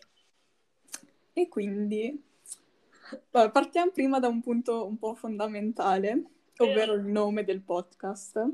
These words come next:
Speaker 2: Esatto,
Speaker 1: Perché
Speaker 2: sì.
Speaker 1: non credo sia molto chiaro a chi non è nostro amico.
Speaker 2: Eh, esatto, sì, che è un tipo,
Speaker 1: <laughs>
Speaker 2: per quale motivo questo si
Speaker 1: Perché
Speaker 2: chiama
Speaker 1: si stalk? <laughs> Perché? Mi è venuto in mente niente di più bello.
Speaker 2: <laughs> Infatti, tipo,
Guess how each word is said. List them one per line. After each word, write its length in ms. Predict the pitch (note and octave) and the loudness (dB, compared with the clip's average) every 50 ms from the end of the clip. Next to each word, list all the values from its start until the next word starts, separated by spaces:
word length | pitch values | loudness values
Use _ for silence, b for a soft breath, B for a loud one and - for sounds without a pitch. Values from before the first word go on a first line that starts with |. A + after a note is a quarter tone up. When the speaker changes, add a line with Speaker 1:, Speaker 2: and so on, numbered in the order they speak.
| - - A3 | -4 -8 -14
Speaker 2:
Esatto, 560 | G#3+ - F#3 F#3 - - _ - - G#3+ - - | -10 -8 -8 -8 -8 -12 _ -18 -16 -16 -10 -4
Speaker 1:
Perché 320 | C4 A3 A3 - - G#3+ G3+ | -2 -2 0 0 2 0 0
Speaker 2:
sì. 60 | G3+ | 2
Speaker 1:
non 120 | G3+ G#3 | 0 -2
credo 240 | G#3 A3+ G#3+ G3 G3 | 0 2 2 2 2
sia 140 | G3 - G3 | 0 -2 -2
molto 320 | F#3+ F#3+ F#3+ F#3+ F#3+ G3+ | -2 -2 -2 -2 -2 -4
chiaro 560 | G3 - G#3 F3+ F3+ F3 F#3 F#3 F#3 F#3 F3+ F3 | -2 0 2 2 2 2 2 0 0 0 2 0
a 240 | E3+ E3 E3+ F3 | 0 -2 -4 -8
chi 200 | G3 - - F#3 | -8 -8 -8 -8
non 180 | F#3 F3+ F3+ F3+ | -8 -6 -6 -8
è 80 | F3+ F3 | -8 -8
nostro 380 | F3 F3+ G3 - - - F#3+ | -8 -8 -10 -10 -10 -8 -6
amico. 840 | F3 F#3 F3+ - - - - - E3+ E3 D3 - - - - - A#3+ | -6 -6 -6 -8 -8 -8 -6 -6 -4 -4 -4 -6 -8 -10 -12 -14 -12
Speaker 2:
Eh, 200 | B3+ A#3+ A#3 A3+ | -12 -10 -10 -8
esatto, 520 | A3 G#3+ G3+ F3+ F3+ - _ _ - G#3+ | -4 0 0 0 0 -2 _ _ -10 -8
sì, 300 | G#3 G3+ - - A3 G#3+ | -6 -4 -4 -2 -2 -2
che 160 | G#3+ G#3 G3 F#3+ | -2 -2 0 0
è 60 | G#3+ | 0
un 260 | A3 A3 A3+ A3+ G#3+ | 0 0 -2 -4 -4
tipo, 300 | - - - D#4+ E4 D4 A#3+ | -6 -6 -2 2 4 4 4
Speaker 1:
<laughs> 320 | A3+ - - A#3 - - - | 4 4 0 0 -2 -2 -4
Speaker 2:
per 160 | G#3+ F#3+ - | -4 -4 -4
quale 220 | - A3 A#3 C4 B3 | -6 -8 -8 -8 -8
motivo 440 | A3 G3+ G#3 G#3+ A3 A3+ G#3+ F#3+ | -10 -10 -8 -6 -6 -4 -4 -4
questo 300 | - - - D#4 D#4 - - | -4 -2 0 0 0 0 2
si 40 | A3 | 6
Speaker 1:
Perché 220 | A3 C4 C4+ C4+ A#3+ | 6 6 6 6 4
Speaker 2:
chiama 140 | A3 F#3+ G3 | 2 2 2
Speaker 1:
si 260 | G#3+ - A3 - G#3+ G#3+ | 0 -4 -6 -6 -6 -6
stalk? 680 | - - - - - - - - - - - - - | -6 -10 -14 -10 -8 -8 -8 -8 -10 -16 -20 -18 -14
<laughs> 0 | |
Perché? 1300 | - C#4+ C#4 C4+ C4+ D4+ D4+ C#4+ C4 A#3+ C4 D#4 C#4+ - B3 - - - - A#3+ - - - - - A#3 - A3 A3+ - B3+ B3+ - - _ _ _ _ _ _ B B B B B B B B | -8 -6 -6 -6 -6 -6 -2 0 2 2 2 2 0 0 -6 -14 -14 -14 -12 -12 -12 -12 -10 -6 -6 -4 -4 -6 -6 -6 -8 -10 -10 -12 _ _ _ _ _ _ B B B B B B B B
Mi 100 | - G#3+ | -8 -4
è 20 | G#3 | -2
venuto 300 | A3+ A#3 A#3 A#3 - B3 | 0 0 0 0 0 2
in 60 | A#3 | 4
mente 260 | B3 B3 C#4+ C4+ A3+ | 6 6 6 6 6
niente 320 | A3+ A#3 A#3+ B3 - C#4+ | 4 6 6 6 6 4
di 100 | G3+ A3+ | 2 0
più 160 | B3+ - - - | 0 2 4 8
bello. 160 | G#3+ - - | 8 8 8
Speaker 2:
<laughs> 1120 | - - - - - - - - - - C4+ - - - - - - - - F#4 F4 D4 D4 | 6 2 -10 -20 -18 -12 -8 -8 -6 -6 -6 -8 -6 -4 -2 0 0 4 6 6 6 6 4
Infatti, 440 | D4+ C#4 C4+ - C4 A3+ A3 A3 A3+ | -4 -6 0 4 4 4 4 2 -6
tipo, 140 | G#3+ G3+ G#3 | -10 -10 -10